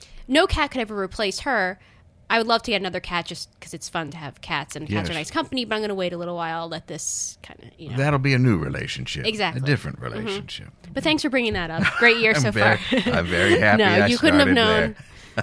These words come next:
Speaker 2: there. <laughs> But you li-, you lived, you, did you grow up down here in Philadelphia?
Speaker 1: No, I actually grew up in Baltimore. Well, right outside of Baltimore in Baltimore County. Um, actually right near the, people know the area now because of the podcast Serial.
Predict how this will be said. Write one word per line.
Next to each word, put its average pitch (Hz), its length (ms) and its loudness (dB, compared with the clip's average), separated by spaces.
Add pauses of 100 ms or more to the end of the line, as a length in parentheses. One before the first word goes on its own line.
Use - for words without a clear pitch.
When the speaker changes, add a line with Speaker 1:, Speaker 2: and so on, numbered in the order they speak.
(120)
Speaker 2:
there. - 600 -2
<laughs> - 400 -14
But 120 200 6
you 131 140 4
li-, 147 180 4
you 117 160 0
lived, 135 240 2
you, 110 120 0
did 107 320 -6
you 107 80 0
grow 117 180 4
up 135 180 2
down 127 180 2
here 127 220 2
in 113 160 -2
Philadelphia? 113 600 -2 (400)
Speaker 1:
No, 294 160 4
I 233 80 6
actually 254 300 -2
grew 220 220 -6
up 196 220 -2
in 190 140 -10
Baltimore. 190 500 -4
Well, 175 140 -2
right 220 160 4
outside 233 240 -2
of 190 60 -8
Baltimore 180 380 -4
in 165 80 -6
Baltimore 170 320 -6
County. 165 480 -12 (320)
Um, 170 480 -2 (500)
actually 233 260 -4
right 240 240 0
near 226 280 0
the, 202 520 -10
people 233 260 0
know 208 220 2
the 202 180 0
area 202 240 0
now 190 160 0
because 208 280 -8
of 190 60 -16
the 180 140 -6
podcast 180 420 -10
Serial. 170 500 -8